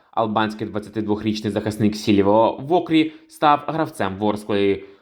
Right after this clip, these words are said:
Полтавський клуб не розголошує термін дії контракту. Футболіст гратиме під номером двадцять один. Його позиція на полі — правий латераль, який може зіграти як в захисті, так і в півзахисті команди.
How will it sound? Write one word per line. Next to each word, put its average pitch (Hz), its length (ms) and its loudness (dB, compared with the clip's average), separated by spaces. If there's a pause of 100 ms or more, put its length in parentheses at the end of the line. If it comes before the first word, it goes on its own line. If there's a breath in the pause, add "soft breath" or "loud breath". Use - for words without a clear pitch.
(100)
Полтавський 104 400 -2
клуб 165 360 4
не 170 120 -2
розголошує 123 520 0
термін 104 320 0
дії 98 200 0
контракту. 107 800 0 (200 loud breath)
Футболіст 156 500 -4
гратиме 147 380 0
під 135 160 -6
номером 123 360 0
двадцять 101 380 -2
один. 104 500 2 (200 loud breath)
Його 110 200 0
позиція 104 420 -2
на 113 100 0
полі — 160 320 4 (120)
правий 107 340 2
латераль, 117 460 2
який 104 360 -8
може 131 200 -4
зіграти 127 400 -4
як 110 260 -4
в 104 40 -14
захисті, 135 500 0
так 135 340 0
і 131 100 2
в 127 100 -10 (280 loud breath)
півзахисті 98 540 -2
команди. 95 760 2